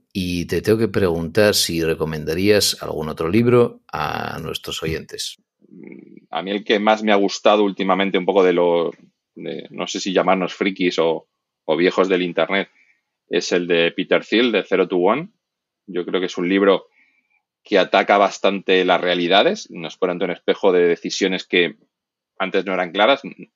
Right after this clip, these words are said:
Speaker 2: No ha habido unos monopolios, por así decirlo, orgánicos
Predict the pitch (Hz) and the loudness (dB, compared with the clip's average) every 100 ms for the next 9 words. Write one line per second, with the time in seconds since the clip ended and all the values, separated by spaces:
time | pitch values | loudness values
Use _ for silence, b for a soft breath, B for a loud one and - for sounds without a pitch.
0 | - 101 101 110 107 104 - _ - 104 | -18 -6 0 0 0 -4 -8 _ -8 -2
1 | 104 95 104 107 104 98 - - _ _ | 0 0 2 4 4 2 0 -10 _ _
2 | _ _ - 104 120 113 104 98 98 104 | _ _ -2 -2 0 0 2 4 4 2
3 | 95 98 95 - | 2 2 0 -6